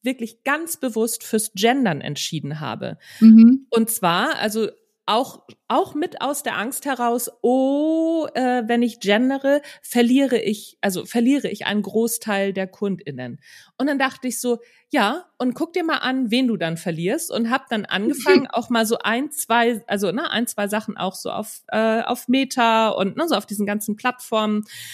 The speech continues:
Speaker 1: richtig, wirklich auch optisch zu gendern und auch meine Bücher. Und das war wirklich, das war ein Augenöffner. Das war ein Augenöffner im Sinne von, wer da Kommentare drunter schreibt,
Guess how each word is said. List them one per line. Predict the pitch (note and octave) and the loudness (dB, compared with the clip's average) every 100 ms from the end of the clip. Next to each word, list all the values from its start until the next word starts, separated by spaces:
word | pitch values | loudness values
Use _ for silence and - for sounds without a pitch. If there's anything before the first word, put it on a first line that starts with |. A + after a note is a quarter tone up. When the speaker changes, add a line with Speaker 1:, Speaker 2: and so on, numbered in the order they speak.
| - - _ C4 | -18 -20 _ 0
Speaker 1:
richtig, | E4 D4+ C4 | 0 -2 -4
wirklich | C4 C4 A#3 - _ | -4 -4 -6 -8 _
auch | - G#3 - _ _ - | -2 -2 -4 _ _ 0
optisch | D#4 - D#4 - - | 0 0 -4 -4 -6
zu | G#3 | -4
gendern | F3 D#3+ D#3+ D3+ G#3 C4+ | 0 0 0 -2 -2 -2
und | - A#3 - | -2 -2 0
auch | G#3+ G#3 | -2 0
meine | F#3 F3+ | 0 0
Bücher. | D#3+ A#3+ D#4 - D3+ D4+ - _ - - - _ | 0 0 0 0 -2 -4 -8 _ -20 -20 -20 _
Und | B3 A#3 G#3 | 2 2 2
das | C4+ D#4+ A#3+ | 0 0 0
war | B3 A3+ G3+ | 2 2 0
wirklich, | D4+ A#3+ G#3 | -2 -2 -4
das | G#3 - | -4 0
war | G#3+ | 0
ein | G#3+ - - | 0 -4 0
Augenöffner. | C4+ D4+ A3 - D#3 - C3 D#3 | 0 0 -2 -4 -6 -6 -8 -6
Das | F3+ F#3 | -6 -2
war | G#3+ | -2
ein | A3 - | -2 -2
Augenöffner | G#3 D4 D4 A#3+ B3+ B3 - | 0 0 -2 -6 -6 -6 -2
im | G#3+ | -2
Sinne | G#3 A#3+ A#3+ | 0 -2 -6
von, | - G#3+ G#3+ G#3+ - _ - | -8 -6 -6 -8 -18 _ -18
wer | F3+ B3 D4 B3 | -6 -2 -2 -2
da | A#3 A#3 G#3+ F#3 _ _ _ _ | 0 0 -2 -8 _ _ _ _
Kommentare | A3+ G#3+ G3 G#3+ B3+ D#4 C#4+ B3 - - | -2 0 -2 -2 0 0 0 -2 -6 -4
drunter | G3 G#3 G#3 F3 | 0 2 0 -4
schreibt, | D3+ - D#3+ D3 G#3+ E4 - | -8 -6 -2 0 -2 -4 -10